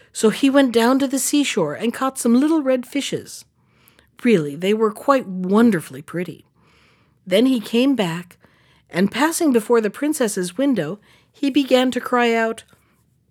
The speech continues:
"Who wants some pretty little red fishes?" The princess heard him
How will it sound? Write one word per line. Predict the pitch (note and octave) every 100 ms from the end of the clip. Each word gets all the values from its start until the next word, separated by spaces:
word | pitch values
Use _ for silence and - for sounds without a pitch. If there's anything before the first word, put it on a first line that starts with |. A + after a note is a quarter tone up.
| _ _ _
"Who | G4+ G#4
wants | F4 E4 D#4+
some | - D#4+
pretty | - F4+ E4 D4
little | B3+ G#3 A#3+ B3+ C#4+ C#4
red | B3+ C4
fishes?" | B3 C#4+ D4+ - D#3+ C3+ - - _ _ _ _ _ _ _ _ _ _
The | - -
princess | D#4+ D#4 C#4 -
heard | D#4+ F4+
him | C4 B2 -